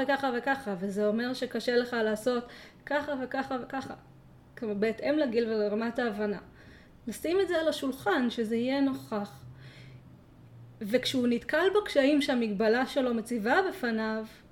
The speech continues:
להיות שם בהכלה ובאמפתיה. והוא, נכון, זה מבאס. זה מבאס שאת לא יכולה לטייל עכשיו את ההר הזה. זה באסה, את נורא רוצה להיות שם, אבל את לא יכולה. וזה, זה לא היה לי.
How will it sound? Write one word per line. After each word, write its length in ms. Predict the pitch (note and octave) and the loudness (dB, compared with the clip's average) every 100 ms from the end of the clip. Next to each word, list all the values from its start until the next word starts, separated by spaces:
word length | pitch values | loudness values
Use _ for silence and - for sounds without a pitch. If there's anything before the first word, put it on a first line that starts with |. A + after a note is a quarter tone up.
| - | -6
להיות 440 | A3 A#3 C4 D#4+ | -2 0 0 0
שם 220 | A3 G#3+ | -2 0
בהכלה 600 | G#3 G3+ - G#3 A3 A#3+ G#3 | 0 -2 0 2 4 2 -2
ובאמפתיה. 1080 | G3 G3+ G#3 G3 - - A#3 A3+ - B3 - - - - - - - - - - - - - - | -2 -2 -2 -6 -10 -6 -6 -6 -12 -16 -16 -20 -20 -20 -20 -20 -20 -20 -20 -20 -20 -20 -20 -14
והוא, 360 | G#3 A3 G#3+ G#3 | -4 0 2 0
נכון, 420 | A#3+ - F#4 F#4 | -2 -2 0 2
זה 80 | B3 | 2
מבאס. 760 | A#3+ A3+ A#3+ D4 - - - - | 0 0 0 0 -4 -12 -20 -16
זה 160 | A3+ A3+ | -6 -4
מבאס 680 | A3+ G#3+ A3 D4 C#4 - | -2 0 0 0 -2 -4
שאת 200 | G#3+ G#3+ | -4 0
לא 60 | A3+ | 0
יכולה 460 | A3 G#3+ G#3 A3 G#3 | 2 2 2 2 0
לטייל 480 | G#3 G3+ G3+ G3+ | 0 0 2 0
עכשיו 300 | G3 G3+ F#3 | -2 -6 -6
את 120 | F#3+ G3 | -6 -6
ההר 260 | G3+ G3+ | -6 -4
הזה. 260 | G#3 G#3 - | -6 -8 -8
זה 100 | - B3 | -10 -8
באסה, 280 | - C4+ G#3 | -6 -4 -6
את 100 | G3+ | -4
נורא 220 | G#3 A3+ | -2 -2
רוצה 260 | A#3 A3+ A#3+ | -4 -2 -2
להיות 280 | B3 B3+ - | -2 -4 -6
שם, 200 | G3 F#3+ | -6 -6
אבל 100 | G3 F3+ | -8 -8
את 120 | - | -6
לא 40 | |
יכולה. 340 | D4 D4 - - - - - - - G3+ | -6 -6 -10 -12 -16 -20 -20 -20 -16 -6
וזה, 560 | G#3+ G3 G3 F#3+ G#3+ G3 | -4 -4 -4 0 0 2
זה 80 | A#3 | 2
לא 120 | D#4 | 2
היה 180 | D#4+ | 2
לי. 100 | C#4 | -2